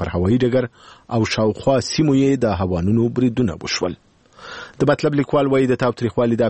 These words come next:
پیښې نوې نه دي او په خبره یې په داسې حال کې زیاتې شوي چې افغان دولت او طالبان د جګړې د پای ته رسولو لپاره هڅې کوي. حکومت د داسې بریدونو پړه پر طالبانو اچوي، خو د ګلف ټوډے په باور داعش وسلوال د دغه بریدونو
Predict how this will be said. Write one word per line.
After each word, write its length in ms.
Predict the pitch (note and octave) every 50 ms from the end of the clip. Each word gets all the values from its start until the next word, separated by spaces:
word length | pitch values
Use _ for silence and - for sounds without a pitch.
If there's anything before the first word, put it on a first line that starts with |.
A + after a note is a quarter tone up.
| -
پیښې 240 | - A2 - - A2+ G#2+ G#2
نوې 200 | G#2 G2+ G#2 G#2 A#2
نه 20 | A#2
دي 100 | F#2+ F2+ D#2+
او 80 | D#2 -
په 140 | - -
خبره 200 | - F2+ G#2+ G#2+ G2+ G2
یې 60 | F2 -
په 60 | F#2 G2+
داسې 160 | G#2 F#2+ - -
حال 140 | G2 F#2 F2+
کې 120 | - - F2
زیاتې 240 | - F2 D#2 - - F2 -
شوي 160 | C3+ C#3+ C3 - -
چې 80 | C3+ B2+ - - - - - - - - - - C3+
افغان 280 | C3+ - D#3 D3+ D3 C#3 C#3
دولت 240 | C3+ C#3 C#3+ - -
او 80 | A#2+ G#2+ -
طالبان 340 | G#2+ G2 G2 F#2+ A#2 B2+ B2+ B2
د 40 | A#2 F#2
جګړې 400 | F#2+ E2+ E2+ G#2+ B2 B2+ B2+ A#2+ A#2
د 100 | - -
پای 160 | F2+ E2+ E2 - F2+
ته 100 | E2 E2
رسولو 400 | - - F2+ G2+ B2 B2 G2+ F2+
لپاره 340 | E2+ - - - G#2+ G#2 F#2 -
هڅې 220 | D2 - - - - D#2+
کوي. 180 | - - - _ _ _ _ - - - - - - - -
حکومت 320 | C3+ A#2+ - C3+ C3+ B2
د 100 | B2 C3 B2+
داسې 420 | B2+ A#2+ - - B2+ B2+ B2+ A#2+
بریدونو 340 | G#2+ A2+ A2 G2+ B2 A#2+ A#2 G2
پړه 100 | - A2 G2 -
پر 100 | G2 F#2 -
طالبانو 480 | G2 F2+ F2 E2 D#2+ F#2 G#2+ A#2+ B2+ B2 B2
اچوي، 320 | A#2+ - - B2+ C3 B2+ A#2+ -
خو 120 | - B2+ B2+ B2 B2 A#2 A#2
د 160 | A#2 A2+ G#2 F#2 G2
ګلف 160 | G#2 G2 F#2 -
ټوډے 340 | - - F#2 G2+ G2+ G2+ - -
په 120 | F#2 F2 D#2+
باور 260 | D#2+ E2 F2 G#2+ A#2+ B2 A2+ G2+
داعش 240 | G2 A2 C3 - - -
وسلوال 460 | A2+ - - F#2 D#2+ E2+ G#2 A#2 B2+ - - - - - - - - - F#2
د 200 | G#2 G2+ G2 G2 A2
دغه 160 | C#3 C3 B2 G#2+
بریدونو 320 | G#2+ G2+ F2+ F#2+ G#2 G2+